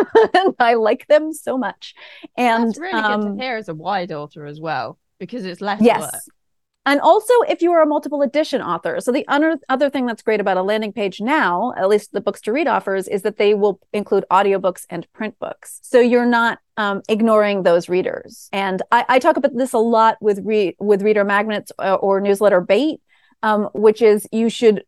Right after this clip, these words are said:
Speaker 1: if you are wide and if you are multiple editions, which if you are hybrid and come out of trad, you are, whether you like it or not, you should be offering bait that accesses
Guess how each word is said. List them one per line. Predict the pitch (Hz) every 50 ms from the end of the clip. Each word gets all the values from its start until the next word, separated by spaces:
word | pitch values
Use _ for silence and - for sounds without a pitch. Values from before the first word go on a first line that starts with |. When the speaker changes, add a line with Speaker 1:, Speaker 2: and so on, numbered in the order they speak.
| _ - -
Speaker 1:
if | 240 233 -
you | 277 294 285
are | 269 233
wide | 208 220 233 233 214 196 190 180 190 185 -
and | 190 190
if | 202 185 -
you | 214 202
are | 196 185 185
multiple | 185 180 185 - - 190 180
editions, | 180 180 233 233 - 226 196 175 180 190
which | 196 190 -
if | 196 -
you | 202 185 175
are | 165 170
hybrid | - - 220 220 202 208 190 180
and | 175 165
come | - - 208 208
out | 185 175
of | 170 -
trad, | - - 180 170 170 170 - - _
you | - 175 185 180 180 175
are, | 175 180 185 170 160 156 170
whether | 185 170 165 170 175
you | 170 170 165
like | 175 170 165 -
it | 175 170
or | 160
not, | 160 165 156 156 147 - _ _ _ _ _ -
you | - 208 214
should | 202 - 233 196
be | 226 - -
offering | 202 208 233 233 - 240 226 208 202 196
bait | 185 196 190 185 170 - _ -
that | 185 180 196 190
accesses | 185 185 180 - - 202 185 - - 180 170 -